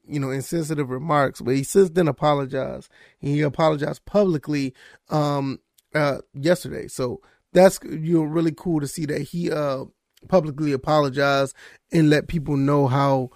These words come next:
you know, wrong he was and how things, you know, could have been done better. And, you know, sometimes I don't really care about people apologies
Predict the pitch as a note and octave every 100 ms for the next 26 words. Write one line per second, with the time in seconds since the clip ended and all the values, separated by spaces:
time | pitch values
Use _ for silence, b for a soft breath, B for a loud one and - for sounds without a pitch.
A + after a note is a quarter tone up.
0 | b b b D#3+ D3+ C#3+ C3 C#3+ D3 C3
1 | C#3 C#3 C#3 C3+ B2+ C3+ C#3 - D3 C3+
2 | B2+ C3+ - C3+ C3 C3 B2 - E3+ D3
3 | C3 C3+ C3+ C3 B2 C#3+ C3+ C3 b b
4 | b b - A3+ C#4 B3+ A3+ D#4 C#4+ D4+
5 | C4+ C#4+ C4+ A3+ B3 B3 A#3 F#3 - -
6 | G3+ G#3+ G3 G#3 F#3 A3+ F#3 D#3 - F3+
7 | F#3 G3+ G3 G#3+ A3